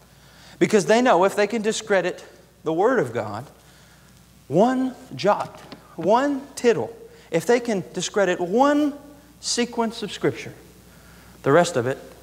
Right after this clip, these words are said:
we would have to accept as null and void because God says His Word is perfect. God says there is no error in His Word.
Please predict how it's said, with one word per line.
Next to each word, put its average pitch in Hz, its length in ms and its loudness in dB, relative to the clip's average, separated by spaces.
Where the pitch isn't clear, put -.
we 139 100 -2
would 139 80 0
have 147 180 2
to 143 80 -2
accept 139 320 -2
as 131 80 -6
null 151 220 0
and 147 100 -2
void 170 220 4
because 151 260 -2
God 180 280 -2
says 151 180 -2
His 147 120 -8
Word 151 180 0
is 131 60 -8
perfect. - 400 -10
God 185 240 2
says 170 180 -2
there 170 140 0
is 233 120 0
no 135 200 0
error 120 220 2
in 113 100 -6
His 120 120 -8
Word. 117 260 0